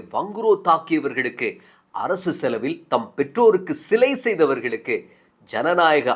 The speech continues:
ஆட்சியா குடும்ப தர்பாரா என்று திணறும் அளவுக்கு அதிகார துஷ்பிரயோகம் செய்தவர்களுக்கு, லட்சக்கணக்கான இளைஞர்களின் கொலைகளுக்கு காரணமாய் இருந்தவர்களுக்கு, மொத்தத்தில் இந்த நாட்டை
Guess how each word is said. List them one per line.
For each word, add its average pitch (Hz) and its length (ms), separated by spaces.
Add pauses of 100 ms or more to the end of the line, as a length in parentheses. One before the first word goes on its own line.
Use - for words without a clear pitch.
(140)
ஆட்சியா 110 440 (280)
குடும்ப 175 340 (120)
தர்பாரா 147 500 (200)
என்று 123 180 (400)
திணறும் 233 460
அளவுக்கு 151 400 (260)
அதிகார 196 380 (180)
துஷ்பிரயோகம் 185 640
செய்தவர்களுக்கு, 110 680 (480)
லட்சக்கணக்கான 117 880 (120)
இளைஞர்களின் 123 680
கொலைகளுக்கு 156 540 (160)
காரணமாய் 151 680
இருந்தவர்களுக்கு, 120 680 (480)
மொத்தத்தில் 110 520 (320)
இந்த 117 120 (120)
நாட்டை 127 360